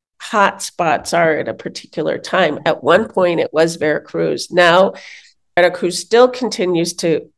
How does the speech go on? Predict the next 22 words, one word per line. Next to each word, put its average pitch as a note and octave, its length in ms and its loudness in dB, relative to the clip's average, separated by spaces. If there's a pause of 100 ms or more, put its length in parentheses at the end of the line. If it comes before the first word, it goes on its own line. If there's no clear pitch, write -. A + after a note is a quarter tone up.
(160)
have E3+ 260 -2
a D#3 300 0 (160)
higher F3 380 2
number E3 300 0
of D#3 120 -6
journalists D#3+ 380 0
killed, D3+ 260 -4
but D#3+ 140 -2
not G3+ 280 4
in F#3 120 0
the, D#3+ 120 -2
not F#3 220 4
at F3 120 2
the E3 120 0
rate E3 400 -2 (580)
they D#3+ 280 4
did D#3+ 360 4
when D#3+ 220 2
I D3 160 0
wrote D#3+ 320 -2
this - 180 -8
book. - 520 -6